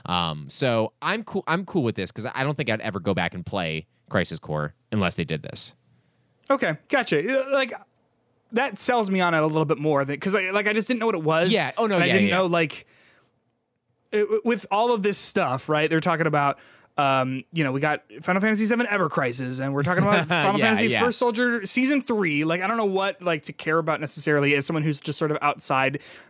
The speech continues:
Speaker 2: this specific Final Fantasy game. Um, so, like, yeah, like, that does make me seem interested in playing that remake of Crisis Core to, like,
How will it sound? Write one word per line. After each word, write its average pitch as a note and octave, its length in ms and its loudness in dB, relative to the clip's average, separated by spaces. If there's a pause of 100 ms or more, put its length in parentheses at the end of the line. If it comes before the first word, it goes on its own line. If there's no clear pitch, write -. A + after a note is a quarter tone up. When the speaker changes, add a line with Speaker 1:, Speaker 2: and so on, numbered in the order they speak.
(120)
Speaker 2:
this D#3 220 2
specific E3 560 0
Final C#3 240 0
Fantasy C3 380 -6
game. A#2+ 320 -6 (520)
Um, B2 440 2 (260)
so, A3+ 200 2
like, G#3 200 2
yeah, A3 160 4
like, F#3+ 140 4
that G3 140 2
does F#3+ 160 0
make D#3+ 140 0
me D3+ 80 2
seem D#3 300 0
interested C#3+ 400 0
in C3+ 200 -2
playing D3+ 400 2
that C3+ 220 0
remake C#3+ 580 -2
of C#3 120 4
Crisis C3 340 -4
Core C3+ 360 0
to, D3 160 -2
like, C3+ 280 0